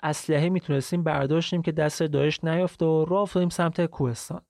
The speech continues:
تو مسیر سعی می‌کردیم از دید ماشینای گشتی داعش قایم بشیم. یه جایی تو جاده یک کامیون پر از نیروهای داعشی رو دیدیم که داشت می‌رفت سمت محلهٔ زینب، یه محلهٔ کوچیک شیعه نشین بود. چند دقیقه بعد مسجد شهر منفجر شد.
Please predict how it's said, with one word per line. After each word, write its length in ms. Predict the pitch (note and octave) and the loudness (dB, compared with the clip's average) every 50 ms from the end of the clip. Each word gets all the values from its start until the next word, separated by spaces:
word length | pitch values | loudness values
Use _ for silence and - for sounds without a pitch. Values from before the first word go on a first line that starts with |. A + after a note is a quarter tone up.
| _ _ _ _ _ _ _ _ _ _ _ _ _ _ _ _ _ _ _ _ _ _ - | _ _ _ _ _ _ _ _ _ _ _ _ _ _ _ _ _ _ _ _ _ _ -2
تو 80 | F#3 | 0
مسیر 300 | G#3+ A#3 G#3+ - A3+ A3 | 2 2 2 2 0 0
سعی 260 | F#3+ - G3+ G3 G3 | 0 2 0 0 2
می‌کردیم 340 | G3+ G#3 G3 G3+ G3 G3 G3 | 0 0 2 2 2 2 2
از 200 | F3+ D#3+ C#3+ C#3+ | 2 0 0 0
دید 200 | D3+ E3 F3 G3 | 0 0 0 2
ماشینای 500 | F#3+ F3+ D#3+ D3+ D3 - D3+ D3 D#3+ F3 | 2 2 2 0 0 0 0 0 0 0
گشتی 380 | E3+ F3 D3+ C#3 - - F3+ F3+ | 0 0 0 0 0 0 -2 -2
داعش 380 | E3+ D#3+ C#3+ D3+ E3 E3 - | 0 2 2 2 2 0 -2
قایم 300 | - - C3+ C3+ C#3+ C#3+ | -4 -2 -2 0 0 -2
بشیم. 340 | C3+ A#2+ A2+ - D#3+ F3+ G#3 _ _ _ _ _ _ _ _ _ _ - | -2 -4 -6 -6 -10 -12 -14 _ _ _ _ _ _ _ _ _ _ -6
یه 80 | G3 F#3+ | -4 0
جایی 200 | G#3 A3+ B3 B3 | 2 2 2 2
تو 120 | - G#3+ | 0 -2
جاده 460 | E3 C#3+ D3 D3 C#3+ C#3 - - E3 | -2 0 2 2 2 2 2 0 0
یک 340 | F3+ G3 G#3 G#3 G#3+ G#3+ - _ | 0 2 2 0 -2 -4 -4 _
کامیون 400 | - - D#3 C#3+ D3 D3+ F3 F#3 | -8 -4 -4 -2 -2 -2 -2 -2
پر 180 | F3 - F3 F3+ | -2 -2 -2 -2
از 160 | F#3 F3 E3 | -2 -2 -2
نیروهای 280 | D3 C#3+ C#3 D3+ F3 F3 | -2 0 0 0 0 0
داعشی 420 | - D#3 D3 C#3 C3 - - E3+ | -2 -2 -2 -2 -2 -2 -2 -2
رو 60 | F3+ | 0
دیدیم 240 | F3+ F#3 F3+ F3+ F3 | 0 0 -2 -2 -2
که 120 | - F3+ | -2 -2
داشت 260 | D#3+ F3 F3 E3 - F3+ | 0 0 0 0 0 0
می‌رفت 180 | F3 E3+ - | -2 -2 -2
سمت 280 | - E3 E3 E3+ E3+ F#3 | -2 -2 -2 -2 0 0
محلهٔ 500 | F3 E3 D#3 C3 C#3+ C#3 C3+ C#3 D3+ E3 | 0 0 -2 -2 -2 0 2 2 2 2
زینب، 580 | D#3+ C#3+ C#3 C#3 C3 B2 B2 C3 C3 B2 A#2+ - - _ _ _ _ _ _ | 2 2 0 2 2 2 2 2 2 0 -2 -4 -10 _ _ _ _ _ _
یه 80 | - A3 | -4 -2
محلهٔ 420 | G#3+ F#3 E3 D#3 D3+ D#3 D#3+ F3+ | 0 2 2 2 2 2 2 2
کوچیک 440 | F3 - - - - - D3+ - F3 | 0 -2 -4 -6 -4 -4 -2 0 0
شیعه 280 | D#3+ - - C#3+ C3+ C3 | 0 0 0 0 0 2
نشین 360 | B2+ B2 A#2 - - B2+ A#2+ | 2 0 0 0 0 -2 -2
بود. 240 | A#2 B2 - - - _ _ _ _ _ | -2 -4 -6 -10 -16 _ _ _ _ _
چند 340 | - - - F3 F#3+ G3+ G3 | -8 -4 -2 0 2 2 2
دقیقه 260 | F#3 F3 E3 D#3 D3+ | 2 2 4 2 2
بعد 360 | D3 D#3 E3 F3 G3+ F#3+ - E3 | 2 2 2 2 2 0 -2 -2
مسجد 440 | D3+ D3+ D3 - - - E3+ F3+ | 0 0 -2 -2 0 0 0 0
شهر 260 | E3+ - - D#3+ D#3 D3 | 0 0 0 0 0 0
منفجر 480 | D3 C#3 B2+ - C#3 C3 B2+ B2+ A#2+ | 0 -2 -4 -4 -6 -6 -4 -6 -6
شد. 220 | A#2 - - - | -6 -8 -14 -20